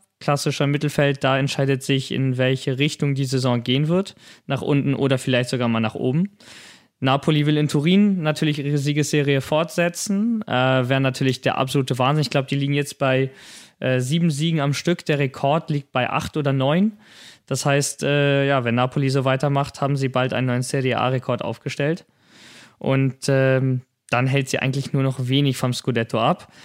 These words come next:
Und Florenz spielt eine starke Saison, ähm, em-, muss auswärts bei Venezia ran,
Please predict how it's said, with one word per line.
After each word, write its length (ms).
Und 200
Florenz 680
spielt 260
eine 100
starke 340
Saison, 460
ähm, 420
em-, 220
muss 320
auswärts 460
bei 260
Venezia 440
ran, 320